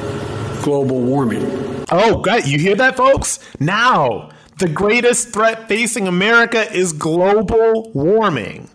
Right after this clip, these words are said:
Speaker 2: See, now it's not white supremacy, now it's global warming.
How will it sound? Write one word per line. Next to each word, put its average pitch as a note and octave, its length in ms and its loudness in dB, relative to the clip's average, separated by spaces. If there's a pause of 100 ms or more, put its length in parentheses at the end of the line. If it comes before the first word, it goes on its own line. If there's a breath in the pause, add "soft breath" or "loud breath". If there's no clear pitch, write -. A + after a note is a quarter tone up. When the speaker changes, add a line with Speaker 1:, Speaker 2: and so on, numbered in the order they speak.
(520)
Speaker 2:
See, G3+ 200 -2
now F#3 320 4
it's D3+ 260 -4
not A3+ 460 2
white C3 240 0
supremacy, C3 520 -2
now G3+ 200 0
it's A#3 120 -4
global F3 260 -2
warming. C#3+ 400 -2